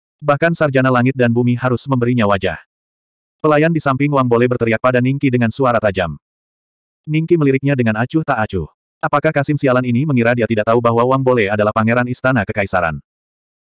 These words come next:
"Saya tidak peduli siapa Anda. Bisnis adalah bisnis. Silakan pergi." Ningqi berkata dengan acuh tak acuh. Bahkan cendikiawan langit dan bumi harus memberinya wajah. Ada orang seperti itu di kerajaan jaring besar.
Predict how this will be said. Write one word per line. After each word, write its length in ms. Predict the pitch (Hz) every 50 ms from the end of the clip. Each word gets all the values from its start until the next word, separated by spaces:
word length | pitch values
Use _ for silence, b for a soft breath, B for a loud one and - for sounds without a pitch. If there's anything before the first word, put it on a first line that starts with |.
| _ _ _ _
"Saya 320 | _ - - 151 151 165
tidak 240 | 170 156 151 131 127
peduli 240 | 131 123 123 127 127
siapa 320 | - - 131 131 135 143
Anda. 320 | 123 117 107 95 80 73 - _ _ _
Bisnis 480 | - 147 151 147 - - 175 170 -
adalah 320 | 151 143 127 127 123 117 120
bisnis. 480 | 131 - - 95 82 80 - - - _ _ _ -
Silakan 480 | - - 160 156 156 151 151 143 135
pergi." 320 | 131 113 101 101 90 73 - _ _ _ _ _ _ _ _ -
Ningqi 240 | 151 156 160 156 -
berkata 400 | 160 147 139 135 131 147 147 131
dengan 160 | 131 120 113
acuh 320 | 110 120 - - 160 165 -
tak 160 | 147 123 113
acuh. 240 | 110 - 95 78 - _ _ _ _ _ _ _ _ _ _ _ _
Bahkan 340 | - 147 143 143 - 170 175
cendikiawan 460 | - 170 151 139 - 131 120 120 123
langit 260 | 120 117 120 123 135 139
dan 220 | 135 123 113 113
bumi 240 | 117 123 123 123 123
harus 260 | 123 131 135 131 - 139
memberinya 340 | 131 117 113 113 120 117 104
wajah. 380 | 104 101 95 95 87 78 - - _ _ _ _
Ada 240 | - 165 156 156 147
orang 180 | 139 135 143 147
seperti 380 | - 143 - 127 - 135 127
itu 160 | 123 - 127 135
di 80 | 131 123
kerajaan 400 | 120 110 110 110 123 127 123 110
jaring 240 | 110 123 127 139
besar. 380 | 120 104 - - 87 82 78 -